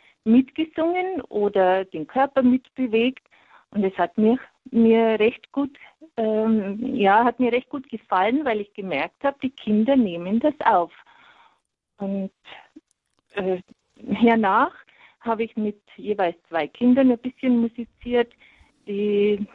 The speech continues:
sollen ja das Instrument auch ein bisschen kennenlernen. Aber mein Gesamteindruck war einfach, die unbekannten Lieder, die dürfen wir nicht vergessen. Und die sollen wir einfach weiter pflegen, auch wenn es im Kindergarten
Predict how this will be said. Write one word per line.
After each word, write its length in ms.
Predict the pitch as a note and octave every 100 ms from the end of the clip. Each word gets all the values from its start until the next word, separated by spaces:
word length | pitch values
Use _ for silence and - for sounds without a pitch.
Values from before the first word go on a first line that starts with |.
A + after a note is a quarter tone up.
| - _ _ _ _ -
sollen 240 | G#3+ G#3+
ja 120 | G#3 G3
das 160 | F#3+
Instrument 640 | - D#3+ - F#3 F#3+ A#3+ -
auch 120 | C#4
ein 80 | C4
bisschen 200 | B3+ B3
kennenlernen. 800 | - A3+ A3+ A3+ A3 G#3+ G#3+ A3 - - - -
Aber 180 | G#3+ A3+
mein 240 | A3+ A3+
Gesamteindruck 1160 | A3 G3+ - C4 A#4 - G3+ F#3+ G3+ G3 F#3+ F3+
war 240 | F#3 F3+ F#3+
einfach, 500 | E3 F3 F3+ - D4 - _ _ _ _ _ _
die 520 | A3+ G#3 G#3 G#3 E3+ - _ -
unbekannten 720 | E4+ F4+ - C4+ A#3+ A#3 A#3+
Lieder, 640 | G#3+ A#3 D#4+ D#4+ G3 F3 - _ _ _ -
die 100 | A#3
dürfen 500 | C4 D#4 D#4 C#4 A3+
wir 320 | A#3+ A#3+ A#3
nicht 360 | A3 A#3 A#3+ A#3+
vergessen. 720 | - G#3+ A#3+ - _ F3+ F3 - _ _ _ _
Und 280 | G#3 G#3 G#3+
die 120 | G#3 -
sollen 200 | G#3 A3+
wir 100 | A#3
einfach 360 | F3+ - B3+ - -
weiter 300 | E3 E3 F#3
pflegen, 520 | C4+ - F#3 F3 F#3
auch 200 | E3 F3
wenn 140 | C#4 D4
es 100 | D4
im 140 | C#4+
Kindergarten 880 | C#4 A#3 B3+ C4+ A3+ A3 - B3 A#3